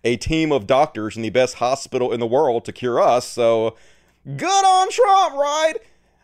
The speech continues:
I hope all of these motherfuckers die. Dude, that's not very nice. Mm, I'm not trying to be nice. All right, dude. Let's move on. Um, next up,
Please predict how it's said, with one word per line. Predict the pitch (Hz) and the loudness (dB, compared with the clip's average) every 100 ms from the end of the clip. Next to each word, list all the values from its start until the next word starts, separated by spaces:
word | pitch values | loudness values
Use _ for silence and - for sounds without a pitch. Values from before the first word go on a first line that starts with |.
| _ | _
I | 180 | -6
hope | 269 311 277 | 0 0 0
all | 269 330 320 | 2 4 4
of | 311 | 4
these | 330 269 | 0 2
motherfuckers | 320 311 277 320 320 262 220 | 2 2 4 2 2 -4 -2
die. | 311 320 311 240 143 113 | 0 2 2 2 0 -6
Dude, | 117 120 160 160 151 120 | -18 -8 -4 -2 -4 -4
that's | 131 180 - | -4 -4 -4
not | 139 127 | -4 -4
very | 117 123 117 | -4 -4 -2
nice. | 117 117 120 123 - - | -4 -4 -4 -8 -18 -20
Mm, | 90 190 _ - - | -20 -20 _ -20 -12
I'm | 95 | -8
not | 113 | -8
trying | - 139 | -8 -8
to | 110 | -6
be | 104 | -8
nice. | 92 92 - | -8 -10 -8
All | 185 247 | -2 0
right, | 208 185 | 2 0
dude. | 151 160 156 - _ _ _ _ _ - | 0 0 -2 -6 _ _ _ _ _ -12
Let's | 151 175 | -10 -6
move | 180 180 151 | -4 -2 0
on. | 151 147 147 143 | 0 0 0 -2
Um, | 147 147 147 143 139 - 143 | -2 -2 -2 -4 -8 -16 -12
next | 147 269 285 - | -4 -2 -2 0
up, | 220 220 - | 0 0 -4